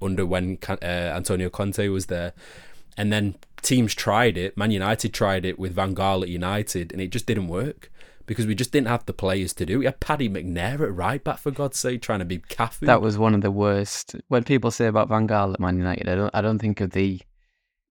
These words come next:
Speaker 2: Europa League or anything like that. I think of the worst football. Sorry, the F A Cup winning. It's the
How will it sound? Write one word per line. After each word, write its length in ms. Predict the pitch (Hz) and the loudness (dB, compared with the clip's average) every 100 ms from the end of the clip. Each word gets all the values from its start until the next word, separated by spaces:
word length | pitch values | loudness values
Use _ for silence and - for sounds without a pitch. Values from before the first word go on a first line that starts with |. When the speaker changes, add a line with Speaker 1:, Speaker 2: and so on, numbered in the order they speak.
| - | -8
Speaker 2:
Europa 440 | - 107 104 101 101 | 0 4 4 4 2
League 280 | 98 95 98 | 2 2 2
or 180 | 95 | 2
anything 280 | 95 95 98 | 2 0 0
like 160 | 95 92 | 0 0
that. 160 | 92 - | 0 -2
I 120 | 101 | -4
think 280 | 95 98 98 | 0 0 0
of 320 | 95 98 - _ _ _ | -2 -2 -8 _ _ _
the 280 | 113 110 127 | -4 2 4
worst 480 | 104 107 113 107 - | 4 2 2 2 0
football. 560 | - 113 - 87 87 92 - | -2 -2 -2 -2 -2 -6 0
Sorry, 200 | 107 90 | 2 2
the 80 | 98 | 2
F 140 | - | 0
A 80 | 92 | -2
Cup 280 | - 95 95 | -2 -2 0
winning. 280 | 92 90 - - - | 0 -2 -8 -12 -6
It's 220 | 117 - | -6 -4
the 100 | - | -2